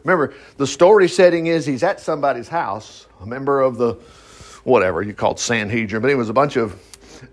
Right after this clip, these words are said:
uppity up Jews here, except it was the religious ones. He said, "Hey, if you're invited to a wedding feast"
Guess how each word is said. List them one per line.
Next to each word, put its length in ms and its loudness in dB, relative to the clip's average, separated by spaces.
uppity 360 2
up 220 0
Jews 460 -2
here, 380 -6
except 540 -4
it 100 4
was 140 -6
the 180 0
religious 600 2
ones. 300 -8
He 140 2
said, 240 4
"Hey, 380 0
if 160 -2
you're 160 4
invited 500 2
to 120 4
a 60 0
wedding 360 -2
feast" 520 -8